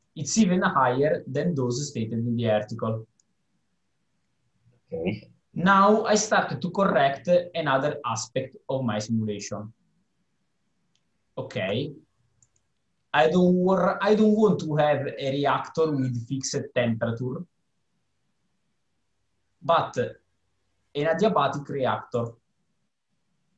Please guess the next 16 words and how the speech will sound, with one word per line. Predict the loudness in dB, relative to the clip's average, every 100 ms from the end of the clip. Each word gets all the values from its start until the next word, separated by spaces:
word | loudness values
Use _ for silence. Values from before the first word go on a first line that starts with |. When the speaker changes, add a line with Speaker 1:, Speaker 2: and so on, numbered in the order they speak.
| _ _ _ _ _ _ _ _ _ _ _ -16 -10
Speaker 1:
Uh, | -10 -10 _ _ _ _ _ -4
uh, | 0 2 0 -6 _ _ _ _ _ _ _ _ _ _ _ _ _ _ _ _ _ _ -4
An | 2 2
adiabatic | 4 4 2 -2
reactor | 0 2 2 0 0 0 0
is | -4 -2
a, | 0 -2 -6 _
a | -4
reactor | 0 0 -2 -2 0 0 -2 -8
that | 0 0 0 -4 -4 -4 -6 _ _ _ _ _ _ _ -6
does | 0 2 2 0
not | 0 0 -2 -2 -2 -2 -8 _ _ _ _ _ _ _ _ _ _ _ _ _ _ _
receive | -2 -2 -2 0 0 2 0
or | 0 -2
release | -2 -2 -4 -6 -10
heat. | -6 -6 -6